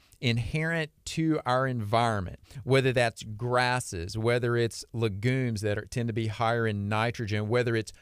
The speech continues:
forbs that most people call weeds, we allow all that stuff to grow because my cows have never come up to me and said, "You know, that weed over there, that just, that just ain't my thing today. Can you get rid of that for me?"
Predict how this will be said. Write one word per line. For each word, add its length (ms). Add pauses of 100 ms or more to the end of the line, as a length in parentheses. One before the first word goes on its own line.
forbs 680
that 140
most 280
people 260
call 360
weeds, 720 (540)
we 280
allow 300
all 260
that 180
stuff 300
to 80
grow 380
because 300
my 140
cows 440
have 120
never 280
come 220
up 140
to 80
me 160
and 80
said, 220
"You 80
know, 100
that 180
weed 220
over 180
there, 280 (260)
that 200
just, 180
that 280
just 160
ain't 160
my 140
thing 300
today. 340
Can 120
you 80
get 120
rid 180
of 80
that 220
for 160
me?" 180